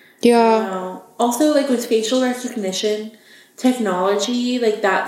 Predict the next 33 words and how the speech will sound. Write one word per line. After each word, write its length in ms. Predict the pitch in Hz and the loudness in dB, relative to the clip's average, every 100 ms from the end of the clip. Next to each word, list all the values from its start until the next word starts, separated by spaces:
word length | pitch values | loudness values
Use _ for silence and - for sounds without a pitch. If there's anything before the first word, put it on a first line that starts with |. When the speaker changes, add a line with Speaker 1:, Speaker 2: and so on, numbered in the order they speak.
| - | -6
Speaker 2:
scares 520 | - 190 185 185 - | -4 -4 -4 -8 -10
me. 440 | 196 185 104 - - _ _ _ _ | -10 -10 -10 -12 -16 _ _ _ _
'Cause, 300 | - 196 190 | -8 -8 -6
like, 340 | 185 160 - | -6 -6 -8
you 100 | 208 | -8
can't, 460 | 202 208 202 185 151 | -4 -2 0 -2 -2
you, 300 | 214 220 214 - - - - | 0 0 -2 -8 -12 -8 2
not 300 | 240 277 277 | 4 4 4
that 120 | 320 | 4
I'm 160 | 294 254 | 4 2
out 260 | 202 214 | 2 2
here 100 | 226 | 2
committing 380 | 226 214 208 196 | 2 0 0 0
crimes, 640 | 185 - 170 175 202 220 | -4 -6 -6 -4 -4 -4
but 140 | - 185 | -2 0
it's 220 | - - | 0 -4
just, 320 | 185 185 - | -4 -4 -4
like, 540 | 190 147 - - - - _ _ _ _ _ _ _ _ _ _ _ _ _ _ - | -4 -4 -4 -10 -14 -16 _ _ _ _ _ _ _ _ _ _ _ _ _ _ -12
I 140 | - 180 | -8 -8
don't 100 | 180 | -4
know, 140 | 214 | 0
I 100 | 202 | 0
could 180 | 185 185 | 0 -2
do 120 | 196 | -2
something 440 | 196 196 185 190 185 | -2 -2 -2 -4 -4
accidentally 840 | 180 - - 202 196 202 190 185 | -8 -8 -2 -2 -2 -4 -4 -4
and, 100 | 175 | -6
like, 200 | 180 175 | -8 -6
get 160 | 190 - | -4 -4
caught 380 | - 208 - - | 0 0 0 0
for 160 | 185 | 0
it. 320 | 165 160 - - - | 0 -2 -6 -14 -2
Speaker 1:
Exactly. 1200 | 233 247 240 240 285 - 240 226 202 196 202 214 | 0 0 0 -2 -2 -2 0 2 2 -2 -4 -10